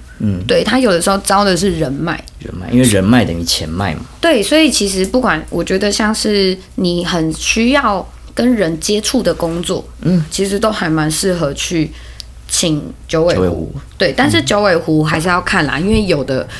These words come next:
Speaker 2: 有的九尾狐他们可能比较喜欢桃花，
Speaker 1: 嗯。
Speaker 2: 他就会专招桃花，专招异性。
Speaker 1: 嗯。
Speaker 2: 那有的九尾狐他可能就会觉得，其实只要是人缘好的，人脉都好，他就都，都会招。但是大家也都知道人脉就是钱脉嘛。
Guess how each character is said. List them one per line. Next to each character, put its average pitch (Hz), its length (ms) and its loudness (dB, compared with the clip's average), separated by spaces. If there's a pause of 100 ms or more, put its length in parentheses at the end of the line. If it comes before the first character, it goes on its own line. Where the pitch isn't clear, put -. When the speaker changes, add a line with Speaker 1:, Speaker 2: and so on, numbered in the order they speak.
(200)
Speaker 2:
有 175 140 2
的 175 100 4
九 185 200 2
尾 185 120 4
狐 151 220 0
他 175 120 0
们 180 120 0
可 170 100 -2
能 135 160 -2
比 147 100 -6
较 165 140 -2
喜 151 220 -4
欢 147 280 -2 (380)
桃 151 240 2
花， 160 340 2 (360)
Speaker 1:
嗯。 185 100 0
Speaker 2:
他 185 80 4
就 180 80 4
会 190 80 4
专 175 280 0
招 165 200 0
桃 156 240 -4
花， - 240 -4
专 165 300 -2
招 151 280 -2
异 156 200 -4
性。 - 240 -6 (180)
Speaker 1:
嗯。 208 280 4
Speaker 2:
那 254 120 4
有 185 160 4
的 165 80 2
九 180 180 0
尾 175 160 2
狐 156 180 0
他 160 120 0
可 180 100 -4
能 147 120 -2
就 156 100 0
会 170 80 2
觉 151 140 -4
得， 147 100 -2
其 151 160 -2
实 156 160 2
只 151 140 -6
要 151 120 -4
是 170 260 -2
人 160 220 -2
缘 165 220 0
好 143 220 -2
的， 127 80 -4
人 139 180 -4
脉 208 240 0
都 170 200 -2
好， - 280 -4 (240)
他 - 100 -6
就 185 140 0
都， 170 300 -2
都 165 140 2
会 165 220 0
招。 - 260 -6 (260)
但 254 120 2
是 277 80 0
大 254 120 2
家 240 100 2
也 - 60 0
都 165 120 -4
知 - 120 -8
道 175 120 0
人 160 180 0
脉 170 200 0
就 156 80 -4
是 156 100 2
钱 - 220 -2
脉 151 300 -4
嘛。 - 80 -14